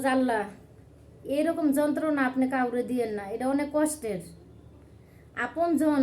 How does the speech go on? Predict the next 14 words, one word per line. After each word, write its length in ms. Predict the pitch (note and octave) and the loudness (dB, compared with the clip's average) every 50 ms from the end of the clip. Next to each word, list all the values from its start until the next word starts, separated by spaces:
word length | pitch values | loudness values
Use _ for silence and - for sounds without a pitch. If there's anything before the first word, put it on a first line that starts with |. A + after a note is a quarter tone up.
| C4 C4 | 4 4
পিছনে 360 | C4+ D#4 D#4 - D#4 C#4 C#4 C4+ C#4 D4 | 2 0 -2 0 2 2 2 2 2 0
চলে 220 | C#4+ C#4 C#4+ C#4+ C4 C4+ | -2 -2 0 0 0 0
যাওয়া, 200 | C4 B3 A3+ G#3+ G#3 A3 | 0 0 0 -2 -2 -4
এটা 120 | G#3+ A#3+ A#3+ B3+ | -4 -4 -4 -2
অনেক 200 | C#4 C#4+ D4+ D#4+ D#4 - E4+ | -2 0 0 -2 -4 -4 -4
কষ্টের, 440 | E4 D#4 D#4 - - A#3 G#3 F3 E3 - - - - - - - - - - - - - - - - - - - - - - - - A#3 | -2 -2 -4 -4 -4 -4 -4 -4 -6 -8 -14 -18 -20 -20 -20 -20 -20 -20 -20 -20 -20 -20 -20 -20 -20 -20 -20 -20 -20 -20 -20 -14 -12 -10
অনেক 180 | A#3+ A3+ G#3 - - | -10 -10 -10 -10 -10
কষ্টের, 420 | G#3+ G#3 - - - G3+ F3 - - - - - - - - - - - - - - - - - - - - - - - - - - - - - A#3 G3 | -10 -10 -10 -12 -14 -14 -14 -14 -16 -20 -20 -20 -20 -20 -20 -20 -20 -20 -20 -20 -20 -20 -20 -20 -20 -20 -20 -20 -20 -20 -20 -20 -20 -20 -14 -12 -8 -2
যে 100 | A#3+ B3+ A#3+ B3 - | -2 -2 -2 -2 -4
কষ্ট 300 | B3 B3 B3 - - - A#3 A3 G#3+ G#3+ G#3 - - - - - - - - - - - - - - A3+ | -4 -4 -6 -6 -8 -6 -6 -4 -4 -4 -4 -6 -8 -14 -20 -20 -20 -20 -20 -20 -20 -20 -20 -14 -10 -6
মেনে 220 | A#3+ B3 A#3+ A#3+ A#3+ A#3 | -6 -4 -4 -4 -4 -4
নেওয়া 180 | A#3+ A#3 A#3 A3 A3 | -4 -4 -6 -6 -6
যায় 160 | G#3+ F#3+ F3+ F3 | -8 -8 -8 -8
না। 60 | E3+ | -10